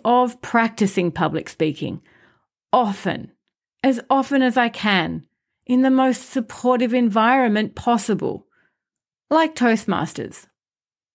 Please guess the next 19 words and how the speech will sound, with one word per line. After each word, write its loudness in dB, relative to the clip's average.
In 4
the 4
next 0
couple 2
of 2
episodes, 2
we're 0
going 2
to 2
dive 2
deep 0
into -2
what -2
Toastmasters -2
actually -2
is, 0
how 2
it's -4
organized, 2